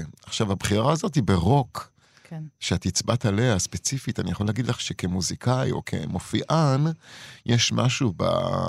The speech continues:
Speaker 1: בהליכה הזאת לקצה של הרוק, שהיא... אה... מביאה אותך לאיזה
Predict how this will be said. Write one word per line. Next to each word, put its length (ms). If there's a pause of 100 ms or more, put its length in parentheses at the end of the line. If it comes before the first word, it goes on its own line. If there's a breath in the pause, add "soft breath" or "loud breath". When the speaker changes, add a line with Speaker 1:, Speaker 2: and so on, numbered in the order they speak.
(520)
Speaker 1:
בהליכה 360
הזאת 280
לקצה 520
של 220
הרוק, 680 (380 loud breath)
שהיא... 580
אה... 1080 (760 soft breath)
מביאה 240
אותך 280
לאיזה 380